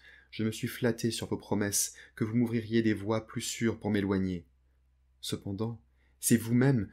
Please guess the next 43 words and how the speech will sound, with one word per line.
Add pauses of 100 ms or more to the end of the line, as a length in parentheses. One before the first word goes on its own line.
(140)
qui
me
repoussez
aujourd'hui
vers
le
précipice
dont
vous
m'avez
tiré. (640)
Je
vous
ai
regardé
comme
mon
maître
dans
la
vertu, (340)
et
vous
voulez
me
rentraîner
vers
le
vice, (240)
avec
d'autant
plus
de
danger
pour
ma
faiblesse (200)
que
s'il
pouvait
m'offrir
quelque
charme,